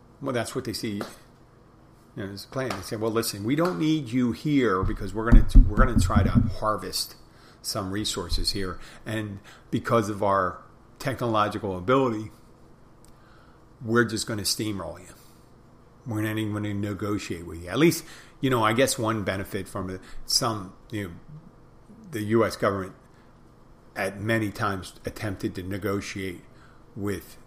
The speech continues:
Native Americans. People saying, "Listen, maybe we shouldn't take it ev-, just take everything from them. Maybe we should talk to them about saying,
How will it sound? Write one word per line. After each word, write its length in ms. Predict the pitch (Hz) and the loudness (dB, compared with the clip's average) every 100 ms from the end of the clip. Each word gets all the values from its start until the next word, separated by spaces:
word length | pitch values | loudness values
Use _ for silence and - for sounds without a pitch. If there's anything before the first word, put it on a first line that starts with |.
| - | -10
Native 340 | 107 104 98 | -6 -4 -4
Americans. 600 | 92 101 104 98 - 85 | -6 -2 0 0 -4 -14
People 240 | - 104 90 | -8 -8 -8
saying, 220 | 92 95 | -8 -4
"Listen, 280 | 120 120 95 | -2 -2 -4
maybe 180 | 104 104 | -4 -4
we 120 | 98 | -4
shouldn't 240 | 104 87 | -6 -8
take 180 | 101 95 | -8 -8
it 80 | 87 | -8
ev-, 200 | 92 87 - - - | -10 -12 -16 -20 -12
just 420 | - 104 - - - | -6 -4 -4 -8 -6
take 220 | 113 104 | -4 0
everything 440 | 98 95 101 92 | -2 -2 -6 -10
from 220 | - 113 | -2 -2
them. 120 | 98 90 | -2 -4
Maybe 180 | 104 | -4
we 140 | 101 101 | -4 -6
should 180 | 92 - | -8 -6
talk 260 | 95 92 | -6 -4
to 80 | 110 | -8
them 120 | 90 | -8
about 240 | 90 87 - | -8 -8 -8
saying, 240 | 98 | -8